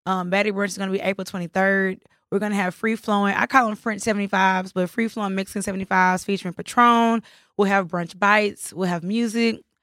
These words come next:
floral decor on ten, Instagram moments. If you're looking for a space to get your content,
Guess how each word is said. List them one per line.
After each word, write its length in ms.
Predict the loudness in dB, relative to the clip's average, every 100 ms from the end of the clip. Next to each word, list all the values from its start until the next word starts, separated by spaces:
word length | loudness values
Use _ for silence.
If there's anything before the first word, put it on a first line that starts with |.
| _ _ _ _
floral 540 | _ 2 4 4 4 2
decor 600 | -4 0 2 6 4 4
on 240 | -2 -4
ten, 640 | -8 -4 -2 0 0 -2
Instagram 480 | -4 -8 -4 -2 0
moments. 480 | 0 0 0 -4 -10 -6
If 100 | 0
you're 100 | 0
looking 160 | 0
for 160 | 0 0
a 40 |
space 260 | 0 0 -2
to 60 | -4
get 120 | -8
your 80 | -2
content, 600 | 2 2 2 0 0